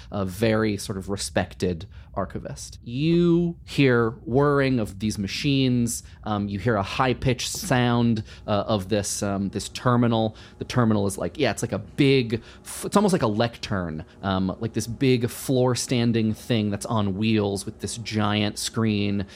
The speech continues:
these big chunky keyboard buttons. It's got a huge braid of wires that comes out of the back of it and goes into the wall. Uh, so it's like a very just serious piece of technology. You can hear it. Uh,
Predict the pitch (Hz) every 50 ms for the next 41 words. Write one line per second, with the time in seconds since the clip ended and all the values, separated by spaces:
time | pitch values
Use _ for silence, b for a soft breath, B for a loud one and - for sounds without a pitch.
0 | B B B 120 95 90 87 - 139 123 113 104 95 - - - - 120 120 117
1 | - 113 - - - 123 107 98 110 107 95 87 - 107 101 107 107 101 92 107
2 | - - - 113 101 92 90 - B B B B B - - - 165 156 151 143
3 | 143 127 127 107 90 - 120 113 120 120 117 117 117 120 117 110 113 101 104 107
4 | 101 101 98 98 104 104 104 101 104 104 110 - - - 110 104 98 104 98 101
5 | 95 101 87 107 95 95 - 117 98 101 - - 98 90 87 87 - 110 107 107
6 | 107 104 104 98 92 107 92 101 95 98 98 98 98 98 95 95 92 95 95 -
7 | B B B B 90 85 - 107 101 - 110 - 98 95 90 90 98 117 123 110
8 | 104 98 95 - 85 - - - - - - - - 110 104 101 101 98 92 -
9 | - - 92 90 - 92 - - 95 87 - 101 92 87 85 82 82 85 90 -
10 | 92 90 - - - - - - - 120 107 104 101 92 - - - - B B
11 | B B B B B B 98 92 90 87 85 85